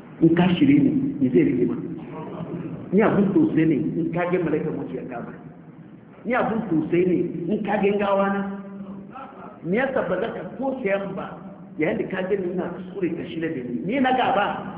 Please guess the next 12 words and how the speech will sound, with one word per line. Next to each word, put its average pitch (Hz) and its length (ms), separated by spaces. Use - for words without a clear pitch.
Ni 311 120
na 262 160
zagi. 254 320
Ni 294 80
na 277 180
cin 302 120
mutunci. 247 480
Matasa - 480
da 214 160
suna 185 220
ku - 180
fuskanci 175 420